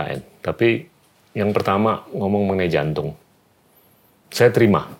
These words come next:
catatan dan observasi dari Bang Faisal mengenai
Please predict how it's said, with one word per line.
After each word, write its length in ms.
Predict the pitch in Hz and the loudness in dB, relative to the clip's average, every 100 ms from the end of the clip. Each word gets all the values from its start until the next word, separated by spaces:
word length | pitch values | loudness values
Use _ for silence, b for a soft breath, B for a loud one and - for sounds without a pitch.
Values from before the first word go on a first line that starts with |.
| _ _ - _ _ | _ _ -20 _ _
catatan 480 | - 85 87 - 95 90 | -6 -2 -2 -2 -4 -2
dan 240 | 78 76 76 _ _ _ _ _ - | -4 -6 -8 _ _ _ _ _ -12
observasi 720 | - 76 78 - - - _ _ _ | -8 -4 -4 -4 -8 -10 _ _ _
dari 400 | 156 147 139 - - | -8 -6 -8 -10 -14
Bang 240 | - - | -10 -8
Faisal 480 | 147 69 - - 85 | -8 -8 -6 -4 -4
mengenai 480 | 82 73 71 71 69 | -2 -4 -6 -8 -10